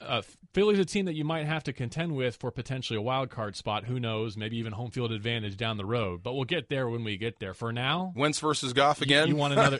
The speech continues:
Speaker 1: you want another N F C West team to take a hit, right?
Speaker 2: Absolutely, especially the Cardinals. Um, and I think Philadelphia is coming along. Just like Jared Goff, Carson Wentz is getting better with each and every outing. So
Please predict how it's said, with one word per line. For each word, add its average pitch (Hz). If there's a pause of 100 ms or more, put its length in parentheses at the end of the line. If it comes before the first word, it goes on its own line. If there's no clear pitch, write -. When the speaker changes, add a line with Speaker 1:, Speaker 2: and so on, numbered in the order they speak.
Speaker 1:
you 147
want 151
another 135
N 123
F 120
C 120
West 113
team 113
to 95
take 92
a 85
hit, 85
right? 180
Speaker 2:
Absolutely, 208
especially 175
the 151
Cardinals. 143
Um, 139
and 156
I 196
think 196
Philadelphia 170
is 156
coming 175
along. 170
Just -
like 214
Jared 180
Goff, 151 (240)
Carson 180
Wentz 175
is 131
getting 135
better 117
with 110
each 139
and 123
every 117
outing. 98
So 113